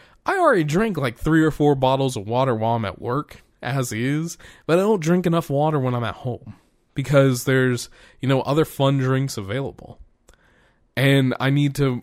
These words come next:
remind myself that, hey, even though if I'm working from home for the day,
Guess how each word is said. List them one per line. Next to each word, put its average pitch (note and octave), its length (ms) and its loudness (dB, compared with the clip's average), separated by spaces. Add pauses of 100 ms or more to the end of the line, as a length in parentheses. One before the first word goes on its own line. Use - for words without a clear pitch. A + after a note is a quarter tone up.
remind C#3+ 480 0
myself A#2+ 440 -2
that, G#2+ 160 -4
hey, C#3+ 380 -2
even D#3 220 -2
though D3 340 0
if C#3+ 140 -2
I'm C3 180 0
working C3+ 320 -2
from B2 140 -6
home E3 280 -2
for C#3 120 -8
the A2+ 100 -4
day, A2 320 -4